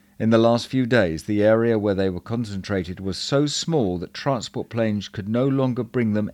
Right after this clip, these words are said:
anything. Even before, few of the transport planes reached them, and sometimes the cargoes of food and petrol and munitions were dropped on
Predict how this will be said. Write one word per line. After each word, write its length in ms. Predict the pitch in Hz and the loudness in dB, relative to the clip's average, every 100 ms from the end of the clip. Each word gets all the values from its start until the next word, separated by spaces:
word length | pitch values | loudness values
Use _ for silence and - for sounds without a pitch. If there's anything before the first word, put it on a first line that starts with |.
| - | -4
anything. 640 | 107 104 87 90 71 69 _ - _ - _ _ - | -2 -2 -4 -8 -8 -10 _ -20 _ -20 _ _ -4
Even 360 | 117 110 113 | 0 2 2
before, 500 | 113 104 156 101 67 - _ _ | 0 -2 0 0 -2 -10 _ _
few 280 | - 117 | 0 4
of 100 | 95 | 4
the 80 | 80 | 0
transport 540 | - 104 95 - 87 - | -4 -4 -4 -6 -12 -6
planes 360 | 104 104 95 | -2 -2 -4
reached 380 | 104 139 - - | -4 -4 -6 -6
them, 220 | 90 85 - - - | -6 -6 -10 -20 -4
and 160 | 113 | -2
sometimes 560 | 107 156 160 143 139 127 | 4 4 2 2 2 2
the 100 | 123 | -4
cargoes 460 | - 135 123 120 113 | 0 2 4 2 0
of 100 | 104 | -6
food 300 | - 135 117 | 0 0 2
and 160 | 113 | -2
petrol 400 | 160 - - 113 | -2 -6 -4 -2
and 100 | 104 | 0
munitions 720 | 107 110 160 165 101 90 87 - - _ 98 | 2 2 0 -2 -4 -4 -6 -14 -20 _ -4
were 120 | 98 | -4
dropped 480 | 95 120 110 - 98 | -2 -2 -2 -4 -4
on 180 | 95 | -4